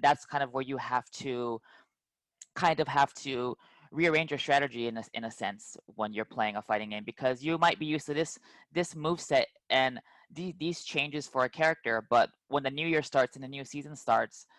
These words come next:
they kind of shift the balance of each character, and they make some characters better and they make some characters worse. So it ca-, it,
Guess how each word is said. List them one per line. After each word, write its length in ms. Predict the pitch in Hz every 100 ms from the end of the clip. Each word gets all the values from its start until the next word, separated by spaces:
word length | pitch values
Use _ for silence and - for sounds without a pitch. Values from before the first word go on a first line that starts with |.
| _ - _
they 180 | 151 143
kind 240 | 143 147 139
of 120 | 117
shift 320 | - 175 -
the 60 | 127
balance 400 | 120 127 110 120
of 80 | 107 -
each 200 | 127 -
character, 400 | 135 123 117 110
and 100 | 110
they 80 |
make 180 | 120 107
some 180 | - 135
characters 400 | 143 135 - 127
better 320 | 147 151 143
and 100 | 117
they 40 | 117
make 160 | 110
some 140 | - 120
characters 420 | 135 131 135 131
worse. 380 | 131 156 131 -
So 300 | 131 117 113 - - -
it 160 | 139 -
ca-, 140 | 147
it, 140 | -